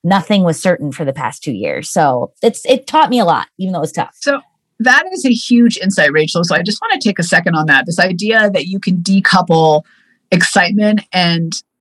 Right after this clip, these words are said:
Speaker 2: being an optimist. And I
Speaker 1: Mm-hmm.
Speaker 2: think we, and myself included, like, this was hu-, <laughs> thank you. This was hugely, like, an insightful moment for me.
Speaker 1: Oh, good.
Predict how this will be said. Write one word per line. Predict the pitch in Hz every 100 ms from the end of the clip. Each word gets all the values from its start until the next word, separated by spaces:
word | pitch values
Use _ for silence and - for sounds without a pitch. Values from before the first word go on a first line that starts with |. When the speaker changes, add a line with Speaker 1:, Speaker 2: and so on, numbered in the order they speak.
| _ _ 190
Speaker 2:
being | 185 165
an |
optimist. | 143 143 147 131 156 - - - -
And | 180 175
I | 175
Speaker 1:
Mm-hmm. | 175
Speaker 2:
think | 226 -
we, | 196 196 190 185 185 180
and | - - - 151 -
myself | 202 202 214 233 233
included, | 180 - 202 160
like, | 120 -
this | 170
was | 170 -
hu-, | 240
<laughs> | - 196
thank | 226 240
you. | 156
This | 151 180
was | -
hugely, | - 254 220 202
like, | 160 190
an | 277
insightful | 294 285 170
moment | 175 175 -
for | 165
me. | 208 165 359
Speaker 1:
Oh, | 415
good. | 339 508 381